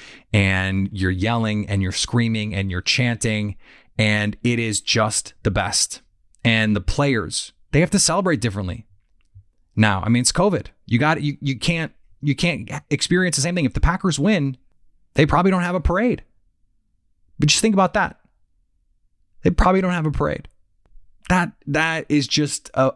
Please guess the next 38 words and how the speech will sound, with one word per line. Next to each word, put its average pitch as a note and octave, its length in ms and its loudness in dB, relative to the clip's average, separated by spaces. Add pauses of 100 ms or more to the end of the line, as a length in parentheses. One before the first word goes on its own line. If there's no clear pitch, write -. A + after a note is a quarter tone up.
a C3+ 80 -2
bummer. D3+ 300 0
And, C3+ 200 -2
and D3 180 -2
obviously D3 340 0
these C#3 140 2
are C#3 100 0
champagne C3+ 420 0
problems. A#2+ 500 0 (480)
You B2 140 4
know, A#2 60 4
this A#2+ 140 0
is, G#2+ 140 -2
this C3 160 -2
is A#2 120 -2
real A#2+ 300 2
life. A#2 440 -4 (340)
Um, G#2 180 2
this A#2 140 2
is A2+ 180 -2
life, C3 420 0
serious F#3 440 2
life C#3 240 0
and B2+ 100 0
death A#2+ 160 -2
stuff A#2 260 -2
for A#2 100 -2
a G#2+ 60 2
lot A2 160 -2
of G#2+ 60 -6
people. G#2+ 280 -2
And G2+ 80 -4
we're G#2 60 -4
talking G#2+ 280 -2
about G2 180 -2
hundreds A#2 300 -2
of G2+ 100 -6
thousands G2+ 580 -2